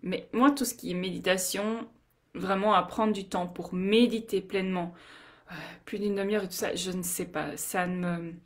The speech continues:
ça ne me convient pas. Euh, moi, je sais me connecter, mais, euh, voilà, dans, dans, dans chaque moment du quotidien, euh, si je suis, je, je fais une tâche un peu, euh, automatique,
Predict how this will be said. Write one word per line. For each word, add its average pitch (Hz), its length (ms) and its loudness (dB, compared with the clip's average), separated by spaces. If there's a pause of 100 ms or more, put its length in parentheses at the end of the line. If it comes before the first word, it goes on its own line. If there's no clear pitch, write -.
(400)
ça 185 220 -2
ne 190 60 2
me 190 100 2
convient 202 480 2
pas. 160 300 -2 (420)
Euh, 170 340 -4
moi, 190 220 0
je 190 120 -2
sais 202 580 6 (300)
me 196 220 -2
connecter, 196 560 2
mais, - 320 4
euh, 180 380 -2 (500)
voilà, 185 360 4
dans, 190 240 0
dans, 185 200 -2
dans 190 240 -2
chaque 262 480 4 (300)
moment 214 400 4
du 220 100 2
quotidien, 180 720 4
euh, 151 240 0
si 185 300 -6
je 180 120 -6
suis, 175 640 -4
je, 175 220 -6
je 175 140 -6
fais 185 160 -4
une 175 160 -4
tâche 185 340 0
un 156 80 -2
peu, 185 300 -2
euh, 165 160 2
automatique, 180 840 -4